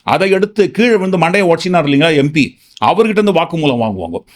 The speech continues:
இது எல்லாத்துக்கும் மேல உண்மையிலேயே பாருங்க, ராகுல் காந்தி அவர்கள் தள்ளிவிட்டது உண்மையாக இருக்கிற பட்சத்துல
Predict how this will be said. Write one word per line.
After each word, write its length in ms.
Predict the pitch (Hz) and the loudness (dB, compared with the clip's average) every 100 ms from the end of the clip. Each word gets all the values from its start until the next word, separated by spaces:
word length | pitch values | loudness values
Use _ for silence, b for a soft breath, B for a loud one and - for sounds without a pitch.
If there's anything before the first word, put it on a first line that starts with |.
| b | b
இது 140 | 120 113 | 0 0
எல்லாத்துக்கும் 800 | 113 135 156 175 202 226 214 185 | 2 2 2 2 0 0 0 2
மேல 180 | 180 | 0
உண்மையிலேயே 500 | 151 160 180 185 196 233 | 0 2 2 2 2 2
பாருங்க, 300 | 180 165 143 | 0 0 2
ராகுல் 340 | 147 202 214 | 2 2 2
காந்தி 280 | 180 175 165 | 2 2 2
அவர்கள் 320 | 160 160 156 - _ _ - | 2 2 -2 -4 _ _ -4
தள்ளிவிட்டது 580 | - 214 233 208 185 175 | 0 2 0 0 2 4
உண்மையாக 520 | 139 180 190 180 170 | 4 2 2 0 0
இருக்கிற 240 | 151 151 156 | -2 0 -2
பட்சத்துல 440 | 120 107 123 123 | -2 -2 -4 -2